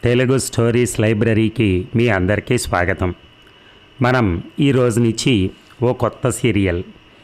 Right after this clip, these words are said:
జీవితం ఇలా కూడా ఉంటుందా అనే సీరియల్ వినటానికి ప్రయత్నం చేద్దాం. దీనికి రచయిత అంగులూరి అంజనీదేవి గారు. మరి మొదటి భాగంలోకి వెళ్దామా?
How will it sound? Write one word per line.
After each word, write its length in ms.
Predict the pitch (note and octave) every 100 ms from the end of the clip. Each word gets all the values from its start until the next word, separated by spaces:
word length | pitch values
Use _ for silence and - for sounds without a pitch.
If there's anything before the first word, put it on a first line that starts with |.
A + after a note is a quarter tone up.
| - - - A2
జీవితం 720 | F#2+ D3 D3 - G#2 F2+ G3+ - A#2+
ఇలా 260 | A2+ A#2
కూడా 360 | A#2+ A#2+ A2 G#2+
ఉంటుందా 600 | G#2 G2 G2+ F#2+ F2 D#2 - - - - - - - - - - - _ - - - - - A2+
అనే 220 | A2 A2
సీరియల్ 420 | - A#2+ A2+ G2+
వినటానికి 500 | G2+ G#2 G#2 F#2 F#2+
ప్రయత్నం 380 | G2 F#2+ A2 G2+ G#2+
చేద్దాం. 280 | F#2+ A2 - - - - - - - - - - - - -
దీనికి 440 | - A2 G#2 A#2+
రచయిత 500 | G2 G2 B2 A2+ - G2 D#2+ - F#2+ - -
అంగులూరి 720 | A2+ C3+ B2+ B2+ A2+ A2 G2+ F2+ -
అంజనీదేవి 680 | G2+ G#2+ A2+ G2+ F#2 G2 F2+
గారు. 280 | F#2 F2 G2 - - - - - - - - -
మరి 260 | F#2 G2+ F#2 - - - - -
మొదటి 300 | F#2+ - A2
భాగంలోకి 520 | G#2 G#2 G#2 G#2+ G#2+
వెళ్దామా? 320 | G#2 G#2 A#2